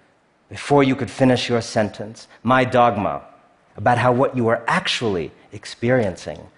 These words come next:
was flexibility and freedom. Language is one of the only things that we truly share. And I sometimes used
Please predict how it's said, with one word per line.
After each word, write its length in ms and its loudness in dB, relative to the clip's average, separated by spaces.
was 140 -10
flexibility 1120 0
and 140 -12
freedom. 600 -2
Language 440 4
is 140 0
one 160 4
of 440 -4
the 140 0
only 280 6
things 400 2
that 140 0
we 500 2
truly 380 2
share. 580 -2
And 100 4
I 60 6
sometimes 520 2
used 400 2